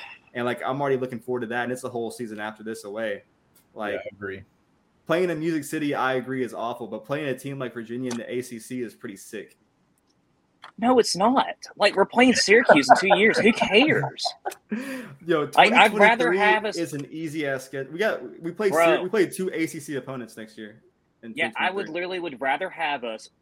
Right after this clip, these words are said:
Speaker 3: go to Provo and play the Mormons, okay? That'd be much cooler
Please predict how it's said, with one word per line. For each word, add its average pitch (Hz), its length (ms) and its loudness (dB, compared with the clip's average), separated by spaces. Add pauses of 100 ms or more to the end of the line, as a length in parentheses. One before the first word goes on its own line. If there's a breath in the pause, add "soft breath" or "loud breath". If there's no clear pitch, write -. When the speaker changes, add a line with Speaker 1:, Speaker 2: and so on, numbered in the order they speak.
Speaker 3:
go 131 160 -2
to 143 80 -4
Provo 151 580 0
and 120 100 -12
play 143 200 -6
the 123 60 -6
Mormons, 127 420 -6
okay? 117 340 -4
That'd 120 100 -6
be 131 80 -2
much 139 280 -4
cooler 127 420 0